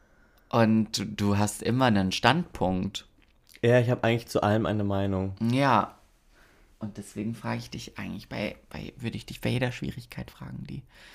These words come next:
Speaker 2: Okay,
Speaker 1: die es
Speaker 2: Sekunde, war die
Speaker 1: gibt.
Speaker 2: Frage, bei welcher Schwierigkeit frage ich dich?
Speaker 1: Bei welchen Schwierigkeiten fragst du mich gerne um Rat? Das ist ja über, da,
Speaker 2: Ah, ja.
Speaker 1: das müssen wir beide beantworten.
Speaker 2: Hm.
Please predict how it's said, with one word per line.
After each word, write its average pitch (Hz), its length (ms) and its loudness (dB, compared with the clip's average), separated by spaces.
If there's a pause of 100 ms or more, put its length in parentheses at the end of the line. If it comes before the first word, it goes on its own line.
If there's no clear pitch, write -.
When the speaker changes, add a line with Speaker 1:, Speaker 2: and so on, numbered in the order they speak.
(220)
Speaker 2:
Okay, 139 180 0
Speaker 1:
die 113 60 -2
es 127 80 -2
Speaker 2:
Sekunde, 127 240 6
war 120 100 8
die 135 80 2
Speaker 1:
gibt. 127 120 -4
Speaker 2:
Frage, 131 280 2
bei 117 200 6
welcher 123 200 4
Schwierigkeit 135 480 2
frage 117 240 0
ich - 120 -12
dich? 156 340 -2 (2000)
Speaker 1:
Bei 123 160 4
welchen 117 280 4
Schwierigkeiten 131 720 -4
fragst 113 400 -4
du 123 40 -4
mich 127 220 -4
gerne 110 300 0
um 110 140 -2
Rat? 120 220 4
Das 104 100 -6
ist - 120 -4
ja - 80 2
über, 110 300 2
da, 117 80 2
Speaker 2:
Ah, 107 160 0
ja. 107 80 6
Speaker 1:
das 95 220 2
müssen 127 200 0
wir 110 120 0
beide 110 300 6
beantworten. 92 840 -6
Speaker 2:
Hm. 98 360 -6